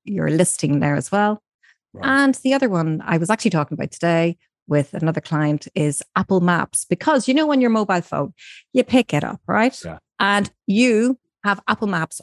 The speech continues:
Speaker 1: already
Speaker 2: Installed.
Speaker 1: in your, in already, you know,
Speaker 2: Yeah.
Speaker 1: in the, in the, the list of apps that you have there on your
Speaker 2: Yeah.
Speaker 1: phone before you add other ones on.
Speaker 2: Yeah.
Speaker 1: And, um, claiming your Apple Maps listing. So cover all those bases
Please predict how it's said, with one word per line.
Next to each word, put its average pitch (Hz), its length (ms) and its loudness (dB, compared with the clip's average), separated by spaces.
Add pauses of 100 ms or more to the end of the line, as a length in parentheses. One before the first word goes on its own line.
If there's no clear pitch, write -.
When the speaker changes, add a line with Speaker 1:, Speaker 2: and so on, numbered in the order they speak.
Speaker 1:
already 165 540 0 (100)
Speaker 2:
Installed. - 300 -4
Speaker 1:
in 233 160 2
your, 196 160 -2 (160)
in 220 400 4
already, 170 440 0 (200)
you 202 100 4
know, 170 140 2
Speaker 2:
Yeah. 165 100 -12
Speaker 1:
in 180 160 2
the, - 320 -2
in 151 200 0
the, - 300 -4
the - 80 -2
list 156 240 0
of 147 100 -2
apps - 300 -4
that - 120 -8
you 196 120 -4
have 147 300 -2
there - 220 -4
on - 100 -4
your 160 80 -2
Speaker 2:
Yeah. 160 60 -10
Speaker 1:
phone 165 140 -2
before 151 200 -4
you 156 180 -2
add 151 280 -2
other 160 200 -2
ones 147 300 -4
on. 180 220 0 (340)
Speaker 2:
Yeah. 160 180 -12
Speaker 1:
And, 196 380 2
um, 196 400 0 (200)
claiming 208 300 4
your 190 220 -2
Apple 180 420 0
Maps 160 400 0
listing. 156 500 -2 (380)
So 160 300 2
cover 208 280 0
all 196 200 2
those 165 180 2
bases 147 540 -2